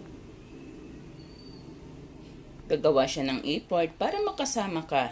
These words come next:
di sa salita lamang, kundi gagawin niya talaga. Kahit gaano ka kakamudi, mananatili pa rin siya sa iyong tabi.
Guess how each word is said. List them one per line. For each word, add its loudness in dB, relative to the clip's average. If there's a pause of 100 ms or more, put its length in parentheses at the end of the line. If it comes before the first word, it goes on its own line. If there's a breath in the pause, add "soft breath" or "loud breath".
di 0
sa 4
salita 2
lamang, 2
kundi 2
gagawin 4
niya -2
talaga. -2 (3000)
Kahit 6
gaano 6
ka 4
kakamudi, -2 (240 loud breath)
mananatili 4
pa 0
rin 2
siya 0
sa 0
iyong 4
tabi. -2